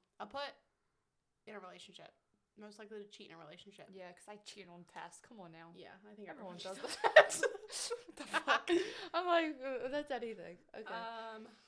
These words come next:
Speaker 2: I feel like
Speaker 1: oof.
Speaker 2: there actually is a sign that, like, but I don't know if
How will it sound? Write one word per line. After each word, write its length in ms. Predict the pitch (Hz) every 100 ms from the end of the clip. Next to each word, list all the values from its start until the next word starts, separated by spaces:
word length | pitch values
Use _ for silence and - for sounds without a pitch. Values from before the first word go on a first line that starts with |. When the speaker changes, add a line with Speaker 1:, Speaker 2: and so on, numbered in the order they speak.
| - _ _ _ _ _ -
Speaker 2:
I 100 | 240
feel 120 | 349
like 80 | 453
Speaker 1:
oof. 40 |
Speaker 2:
there 160 | 480 427 -
actually 380 | 269 - 311 -
is 180 | 240 233
a 100 | 262
sign 500 | - 208 185 185 196
that, 200 | 185 -
like, 360 | 196 175 - - _ - _ _ _ _ -
but 80 | 220
I 120 | 220
don't 300 | 269 285 233 - -
know 720 | 220 220 226 208 180 185 190
if 140 | -